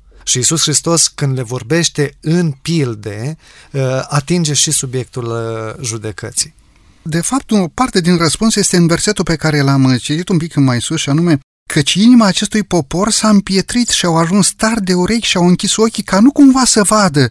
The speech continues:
Speaker 2: cu ochii lor, să audă cu urechile lor, să înțeleagă cu inima lor și să se întoarcă la Dumnezeu." De ce le vorbea Domnul Hristos în pilde și care sunt aceste taine ale împărăției cerurilor?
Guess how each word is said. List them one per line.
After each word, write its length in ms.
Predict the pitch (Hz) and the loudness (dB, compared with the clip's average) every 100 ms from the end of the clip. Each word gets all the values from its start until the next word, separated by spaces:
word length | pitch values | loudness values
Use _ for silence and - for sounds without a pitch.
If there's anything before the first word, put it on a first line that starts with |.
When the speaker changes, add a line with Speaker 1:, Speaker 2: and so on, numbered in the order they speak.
| - | -2
Speaker 2:
cu 120 | 160 | -2
ochii 240 | 160 - 156 | -2 0 0
lor, 220 | 160 117 | 2 2
să 120 | - | 2
audă 260 | 190 180 151 | 2 2 0
cu 140 | 143 | 0
urechile 400 | 139 185 170 147 | 0 0 0 2
lor, 200 | 139 185 | 2 0
să 140 | - | 2
înțeleagă 420 | 165 143 180 175 151 | 2 4 2 2 2
cu 140 | 151 | 2
inima 320 | 170 214 180 | 2 2 2
lor 220 | 147 - - _ - | 2 0 -2 _ -6
și 140 | 196 | -4
să 120 | 233 | 0
se 140 | 214 233 | 0 2
întoarcă 400 | 226 247 247 214 | 0 0 -2 -2
la 120 | 214 | -2
Dumnezeu." 540 | 196 202 180 190 131 - - | -2 -4 -4 -4 -6 -8 -6
De 140 | 143 147 | -2 -2
ce 140 | 170 | -2
le 80 | 165 | -2
vorbea 320 | 151 147 139 | -2 -2 -2
Domnul 240 | 143 143 | -2 -2
Hristos 420 | - 123 147 127 - - | -4 -8 -8 -8 -8 0
în 220 | 135 120 | 0 0
pilde 460 | 185 247 226 151 - _ | -2 -2 0 -2 -6 _
și 140 | - 147 | -2 0
care 240 | 180 156 | 0 -2
sunt 240 | 147 143 | 0 -2
aceste 420 | 135 - - 131 - | -2 -4 -6 -6 -4
taine 420 | 165 185 175 139 | -4 -2 -2 -2
ale 160 | 139 139 | -2 -2
împărăției 520 | 123 123 117 - 127 | -2 -4 -6 -4 -6
cerurilor? 680 | 104 196 226 240 202 131 | -4 -6 -4 -4 -2 -4